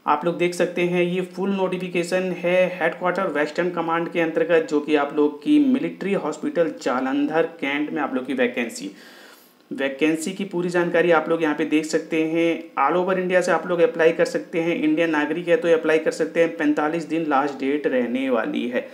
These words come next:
काफ़ी अच्छी vacancy आप लोग की यहाँ पे निकल के आ रही है। मैं आप लोग को बता दूँ सिक्सटी फ़ाइव vacancy है। जी हाँ, सिक्सटी फ़ाइव vacancy है, पैंतालीस दिन तक आप लोग apply कर सकते हैं। यानी कि यहाँ पे चौदह पाँच दो हज़ार बाईस से आप लोग के offline apply होंगे और सत्ताईस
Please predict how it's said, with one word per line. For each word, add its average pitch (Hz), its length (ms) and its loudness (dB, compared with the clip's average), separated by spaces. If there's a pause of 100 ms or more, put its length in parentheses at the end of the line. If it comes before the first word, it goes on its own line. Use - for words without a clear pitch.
(320)
काफ़ी 156 280 4
अच्छी 175 200 -2
vacancy 151 520 2
आप 151 160 2
लोग 143 140 0
की 151 80 0
यहाँ 135 120 -2
पे 143 80 -2
निकल 143 240 0
के 160 140 0
आ 156 80 6
रही 170 140 -2
है। 165 80 0
मैं 165 120 -2
आप 135 140 -2
लोग 139 80 -2
को 147 60 -2
बता 143 120 2
दूँ 170 140 -4
सिक्सटी 160 380 -8
फ़ाइव 165 380 -2
vacancy 160 480 0
है। 156 140 2
जी 131 160 -2
हाँ, 135 100 -2
सिक्सटी 147 300 -6
फ़ाइव 151 320 -2
vacancy 151 420 0
है, 160 100 4
पैंतालीस 139 480 -2
दिन 131 140 -2
तक 139 160 0
आप 131 160 -2
लोग 127 120 2
apply 123 240 2
कर 247 120 0
सकते - 260 -6
हैं। 120 120 -4 (520)
यानी 147 260 2
कि 190 100 -2
यहाँ 185 120 0
पे 202 140 -2
चौदह 170 420 4
पाँच 170 260 0
दो 160 140 4
हज़ार 156 160 8
बाईस 143 280 2
से 170 60 2
आप 143 140 2
लोग 143 140 0
के 160 80 0
offline 156 360 2
apply 160 280 2
होंगे 160 280 2 (100)
और 160 220 8
सत्ताईस 160 760 0